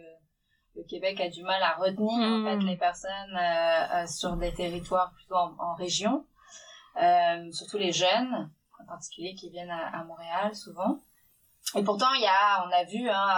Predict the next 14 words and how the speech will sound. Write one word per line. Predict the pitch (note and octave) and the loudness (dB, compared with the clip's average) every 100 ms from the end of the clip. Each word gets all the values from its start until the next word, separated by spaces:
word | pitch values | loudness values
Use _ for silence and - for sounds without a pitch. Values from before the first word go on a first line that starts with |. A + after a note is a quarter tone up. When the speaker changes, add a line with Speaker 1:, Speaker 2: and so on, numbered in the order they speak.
| F3+ E3+ | 6 4
Speaker 1:
euh, | E3 | 2
durant | D#3 F3 F3 | -4 -2 2
la | E3+ | 2
pandémie | F3 E3+ F3 F#3+ A#3+ | 0 -6 -6 -4 -2
qu'il | - G#3+ A3+ | 0 0 2
y | G3+ | 2
a | E3 | 0
une | E3+ F#3+ | 0 -2
augmentation, | G#3 G#3 G#3 F#3 - A3+ A3+ _ - | -2 -2 -2 -2 -2 -8 -12 _ -14
euh, | E3+ D#3+ D#3+ | -12 -10 -10
actuellement | D3+ E3+ E3+ F#3+ | -12 -14 -10 -8
des, | E3+ D#3+ D#3 | -8 -10 -14
des | D#3+ | -14
fermes. | - G3 A#3 B3 G#3 | 0 2 4 0 -8